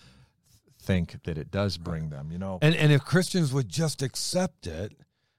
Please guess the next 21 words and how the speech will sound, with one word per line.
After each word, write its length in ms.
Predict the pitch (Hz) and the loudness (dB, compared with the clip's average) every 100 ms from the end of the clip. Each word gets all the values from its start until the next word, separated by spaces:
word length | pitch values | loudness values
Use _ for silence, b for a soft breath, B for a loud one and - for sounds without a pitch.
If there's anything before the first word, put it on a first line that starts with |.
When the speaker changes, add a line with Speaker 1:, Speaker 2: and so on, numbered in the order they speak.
| _ | _
Speaker 2:
then 280 | 98 147 143 | 2 4 6
these 180 | 151 156 | 4 2
people 320 | 175 165 147 | 2 2 4
wouldn't 260 | 143 147 131 | 4 2 -2
commit 280 | 139 139 - | -2 -2 -2
suicide 680 | - 190 - 135 127 131 - | 2 2 4 4 4 2 -2
because 480 | 131 147 131 98 - | -2 0 0 -2 0
they 120 | 135 | 4
would 160 | 131 113 | 4 2
feel 200 | - 139 | 0 0
good 200 | 113 190 | 4 4
about 260 | 147 107 | 4 0
themselves. 540 | 107 98 - 104 78 92 | 0 -4 -4 -4 -4 0
But 200 | 117 143 B B B B B _ - 110 107 _ - _ _ - _ _ _ | 0 0 B B B B B _ -18 -18 -18 _ -20 _ _ -20 _ _ _
Speaker 1:
Wouldn't 200 | 95 87 | 0 2
change 220 | - 90 | 4 4
a 60 | 82 | 2
thing 220 | 98 92 | -4 -4
in 100 | 78 | -2
my 120 | 82 | -2
view. 300 | 80 76 76 | -2 -4 -6